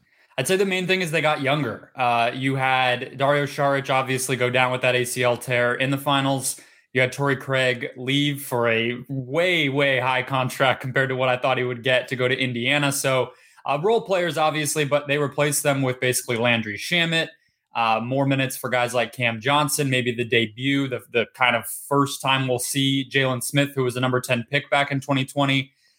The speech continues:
Uh, those guys figure to get Abdul Nader, who has kind of been a journeyman. He seems to be, like, the backup three on this team. So we'll see some younger pieces as opposed to those vets. I think we'll see less Frank Kaminsky <laughs> than we did last year,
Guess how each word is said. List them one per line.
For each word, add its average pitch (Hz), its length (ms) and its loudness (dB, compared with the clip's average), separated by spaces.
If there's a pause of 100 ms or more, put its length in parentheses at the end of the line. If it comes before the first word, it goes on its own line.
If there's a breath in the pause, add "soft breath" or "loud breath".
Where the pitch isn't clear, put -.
(160)
Uh, 117 140 0
those 160 300 0
guys 175 320 0
figure 156 320 -2
to 147 60 0
get 147 260 2
Abdul 127 320 0
Nader, 139 480 0
who 127 220 0
has 123 200 -2
kind 127 220 0
of 127 40 -2
been 131 120 0
a 127 80 0
journeyman. 135 500 0
He 131 140 -2
seems 143 300 0
to 127 40 -14
be, 127 80 -4
like, 135 180 2
the 127 60 -12
backup 117 500 -2
three 123 280 -2
on 147 140 0
this 147 200 -4
team. 151 300 0
So 131 300 0 (300 soft breath)
we'll 147 120 -6
see 190 160 -2
some 190 180 0
younger 170 340 0
pieces 180 460 -4
as 147 180 0
opposed 147 380 -2
to 147 80 -8
those 135 220 0
vets. 139 540 -2 (260 soft breath)
I - 20 -12
think 135 160 0
we'll 139 80 2
see 139 160 -2
less 139 300 2
Frank 139 240 0
Kaminsky 143 600 0
<laughs> - 20 -4
than 151 120 0
we 147 80 2
did 143 260 -4
last 143 380 0
year, 151 260 0